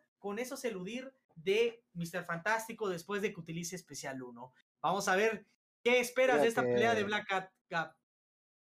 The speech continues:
Speaker 2: creo que Gabe se, se la, eh, que Gabe se la jugó para que, eh, ver si le ponía al Warlock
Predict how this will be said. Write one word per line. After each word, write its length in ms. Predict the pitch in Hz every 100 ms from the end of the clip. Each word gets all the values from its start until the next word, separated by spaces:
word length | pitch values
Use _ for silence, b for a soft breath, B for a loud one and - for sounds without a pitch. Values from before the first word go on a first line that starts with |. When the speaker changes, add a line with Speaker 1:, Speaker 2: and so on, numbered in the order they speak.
| _ _
Speaker 2:
creo 220 | 135 131
que 140 | 127
Gabe 220 | 135 160
se, 480 | - 135 117 110 110
se 180 | - 117
la, 160 | 110 107 _
eh, 320 | 110 107 101 98
que 120 | 123
Gabe 220 | 135 165
se 140 | - 127
la 100 | 117
jugó 240 | 123 135
para 220 | 135 117
que, 340 | 98 104 98 98 95 95 _ _ _ _ _ _ _
eh, 240 | 98 98 95
ver 160 | 117
si 140 | 110 113
le 120 | 104
ponía 360 | 104 110 113
al 160 | 107 101
Warlock 420 | 113 127 98 90